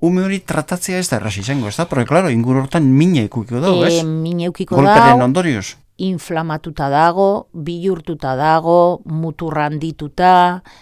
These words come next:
Speaker 2: eh, gauzak oso bizkor geldi, istripuak dira zenian oso bizkor gertatzen da, askotan bere laguntxua izan da bultzadotzona,
Speaker 1: Hmm.
Speaker 2: eh, nahiko traumatikoa izaten da,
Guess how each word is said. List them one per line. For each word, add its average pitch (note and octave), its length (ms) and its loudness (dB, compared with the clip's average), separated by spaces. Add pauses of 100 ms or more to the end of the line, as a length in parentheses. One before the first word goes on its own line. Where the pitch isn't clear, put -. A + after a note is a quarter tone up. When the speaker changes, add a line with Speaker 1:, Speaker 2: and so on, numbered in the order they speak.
(140)
Speaker 2:
eh, D#3 640 -2
gauzak D#3 380 -6
oso D3+ 240 -8
bizkor D3+ 400 -8
geldi, D3 340 -6
istripuak D#3 560 -8
dira C#3+ 200 -6
zenian C#3+ 380 -8
oso C#3+ 220 -10
bizkor C#3 400 -8
gertatzen C3+ 560 -10
da, E3 340 0
askotan F3 600 -4
bere D#3+ 240 -2
laguntxua D#3+ 680 -4
izan D#3 320 -8
da C#3 100 -6
bultzadotzona, D#3+ 1120 -4
Speaker 1:
Hmm. A2 320 -4
Speaker 2:
eh, E3+ 200 -6
nahiko F3 500 -4
traumatikoa D3 720 -8
izaten - 440 -16
da, - 160 -20